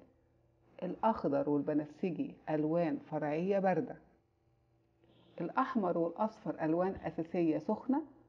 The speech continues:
البرتقالي لون فرعي سخن.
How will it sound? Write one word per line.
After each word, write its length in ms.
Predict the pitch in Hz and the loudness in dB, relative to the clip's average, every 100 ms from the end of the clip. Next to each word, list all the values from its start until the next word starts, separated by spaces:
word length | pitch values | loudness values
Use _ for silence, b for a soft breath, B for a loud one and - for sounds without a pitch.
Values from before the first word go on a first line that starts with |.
| _ _ _ _ _ - 156 | _ _ _ _ _ -8 -6
البرتقالي 880 | 165 151 - 156 180 185 185 196 190 - 180 | -2 -2 -2 0 2 2 2 -2 -4 -10 -2
لون 340 | 170 170 156 | 2 2 2
فرعي 560 | - - 175 180 180 196 | -2 0 0 2 -2 -4
سخن. 300 | - 151 | -4 -6